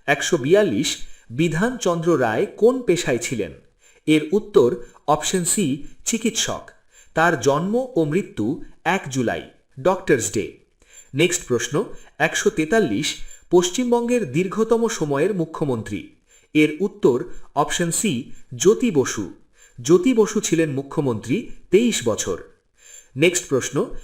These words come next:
একশো পঁয়তাল্লিশ, পশ্চিমবঙ্গ বিধানসভা কবে প্রতিষ্ঠিত হয়? সঠিক উত্তর হল অপশন এ, উনিশশো পঁয়ত্রিশ। উনিশশো পঁয়ত্রিশ Government of India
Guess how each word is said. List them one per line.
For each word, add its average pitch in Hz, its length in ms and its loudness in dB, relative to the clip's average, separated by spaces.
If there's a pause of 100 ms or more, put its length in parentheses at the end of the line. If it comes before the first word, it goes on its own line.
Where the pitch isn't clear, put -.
(180)
একশো 156 320 2
পঁয়তাল্লিশ, 147 680 0 (360)
পশ্চিমবঙ্গ 233 680 2
বিধানসভা 156 800 -2
কবে 175 280 0
প্রতিষ্ঠিত 156 560 -2
হয়? 95 260 -6 (460)
সঠিক 190 440 -2
উত্তর 147 280 2
হল 110 360 0 (220)
অপশন 147 340 -2 (120)
এ, 160 320 4 (220)
উনিশশো 214 420 0
পঁয়ত্রিশ। 123 600 -2 (440)
উনিশশো 214 360 4
পঁয়ত্রিশ 170 600 0
Government 196 480 0
of 202 140 -2 (120)
India 165 320 2